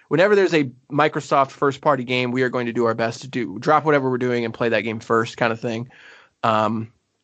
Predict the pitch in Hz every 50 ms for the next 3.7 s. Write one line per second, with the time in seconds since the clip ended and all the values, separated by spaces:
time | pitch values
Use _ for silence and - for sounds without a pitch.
0 | _ _ _ - - - 139 - - 160 156 139 - - 147 139 139 139 160 139
1 | 135 143 - - 120 131 135 135 156 143 143 139 143 160 143 143 139 143 143 143
2 | 147 143 - _ _ _ _ _ _ _ _ _ _ - 127 127 127 135 135 131
3 | 139 139 139 135 139 147 151 - - - - - -